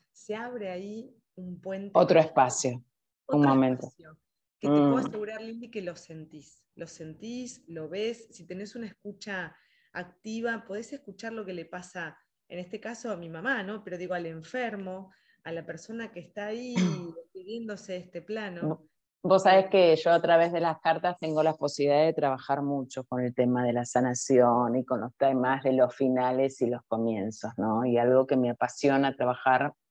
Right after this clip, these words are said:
Speaker 2: de hecho a mí se me acercan muchas personas con, con enfermedades terminales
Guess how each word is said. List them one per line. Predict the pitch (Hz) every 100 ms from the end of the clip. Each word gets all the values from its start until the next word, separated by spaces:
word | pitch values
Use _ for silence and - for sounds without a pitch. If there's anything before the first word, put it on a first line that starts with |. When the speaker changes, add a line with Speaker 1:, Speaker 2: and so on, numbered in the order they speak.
| _ _ _
Speaker 2:
de | 135 135
hecho | 135 147
a |
mí | 139
se | 139 143
me | 131
acercan | - 143 - 135
muchas | 175 185 156 139 123 -
personas | 131 123 131 127 127 -
con, | 127 120 117 113
con | - 120
enfermedades | 123 120 120 117 120 120 135 -
terminales | 127 123 127 131 123 120 127 -